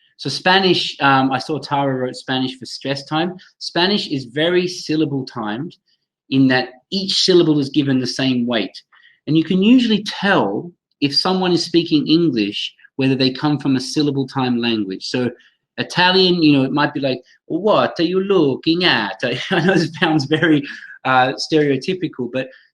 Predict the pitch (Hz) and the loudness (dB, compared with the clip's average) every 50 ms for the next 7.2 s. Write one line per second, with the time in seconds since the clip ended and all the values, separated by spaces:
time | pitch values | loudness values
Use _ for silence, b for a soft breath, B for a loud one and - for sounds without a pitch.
0 | b - - 139 139 139 143 - 214 202 175 156 143 135 139 160 151 175 170 - | b -4 -2 -2 -2 -2 -4 -4 -2 0 0 2 2 0 0 -2 -2 -2 -2 0
1 | 220 202 165 143 131 - - 175 165 185 190 180 180 - - - - - 208 190 | 2 4 4 4 2 0 -2 -2 2 2 2 0 0 -6 -14 -12 -4 0 2 2
2 | 156 135 120 120 - 180 180 - 196 202 180 160 143 139 139 151 170 185 - 190 | 4 2 2 0 -2 -2 -2 0 0 2 2 2 2 2 2 2 2 2 2 2
3 | 202 196 175 143 123 131 127 131 147 160 170 175 175 156 139 143 147 165 175 - | 4 4 2 2 0 -2 -2 0 0 0 0 2 2 2 2 2 0 -2 -2 -2
4 | - 220 180 156 139 135 123 123 120 113 123 117 104 104 120 131 123 123 123 - | 0 2 2 4 4 2 0 -2 -4 -4 -4 -4 -4 -4 -4 -4 -4 -4 -2 0
5 | 185 190 190 190 - - 131 135 - 185 214 214 - - - - B B B _ | 0 0 0 -2 -6 -6 -4 0 0 0 0 0 -4 -8 -18 -20 B B B _
6 | - 147 156 151 135 - - 156 151 151 156 156 143 135 156 165 147 151 139 131 | 2 4 4 4 4 0 0 0 2 2 2 2 2 2 2 2 2 0 0 0
7 | 151 147 143 135 | 0 0 0 0